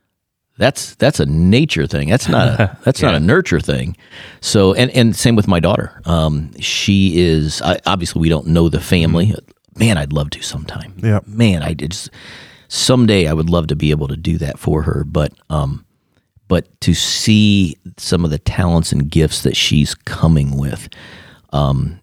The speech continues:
Speaker 1: is, is so much fun to imagine, um, the, the, the, the nature part of her, of where she comes from, where in the world she comes from,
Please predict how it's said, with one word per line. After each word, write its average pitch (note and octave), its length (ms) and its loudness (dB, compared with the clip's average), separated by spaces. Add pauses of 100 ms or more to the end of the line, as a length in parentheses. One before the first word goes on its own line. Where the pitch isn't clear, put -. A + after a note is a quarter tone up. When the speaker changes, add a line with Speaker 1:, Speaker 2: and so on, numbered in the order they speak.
(120)
Speaker 1:
is, C#2+ 640 -2 (240)
is D#2 140 0
so - 520 0
much D#2+ 320 0
fun D#2+ 640 -2 (120)
to D#2+ 360 0
imagine, D#2+ 840 0 (800)
um, C#2 400 -2 (720)
the, - 240 -2
the, D#2+ 460 -2
the, D#2 560 -4 (100)
the E2 120 -4
nature E2+ 580 0
part - 800 -6 (340)
of D2 160 -4
her, C#2 380 -2
of C2 140 -6 (140)
where E2+ 200 2
she - 180 -2
comes E2+ 280 -2
from, D#2 360 -2
where E2+ 180 2
in F2 60 2
the D2 100 -2
world E2 300 2
she - 100 -6
comes D2+ 320 -6
from, D2+ 340 -4